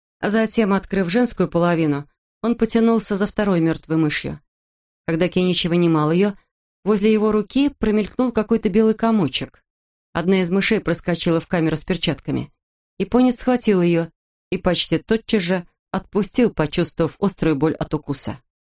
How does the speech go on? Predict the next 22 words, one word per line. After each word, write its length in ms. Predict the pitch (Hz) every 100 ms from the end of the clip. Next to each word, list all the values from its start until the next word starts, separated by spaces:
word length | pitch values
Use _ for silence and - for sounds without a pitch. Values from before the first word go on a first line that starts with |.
| _ -
Зверек 420 | 180 175 196 175
прокусил 480 | - 180 180 - 156
перчатку. 640 | - 170 - 123 - - - _ _ _ _ _ -
Киничи 360 | 196 202 208
тут 180 | 202 196
же 120 | 175
вытащил 420 | 185 180 165 180 170
руки 240 | 175 165
из 140 | 160
камеры, 460 | - 185 190 180 170 _ -
быстро 300 | 190 226 -
стянул 360 | 185 190 175 165
перчатки 540 | 160 - 220 214 -
и 20 |
уставился 500 | 170 - 196 185 -
на 140 | 180 180
палец. 480 | 160 135 123 - - _ _ _ _ _
На 100 | 185
нем 200 | 196 214
выступила 460 | 202 202 190 190 180
капля 320 | 185 175 170
крови. 400 | - 156 135 139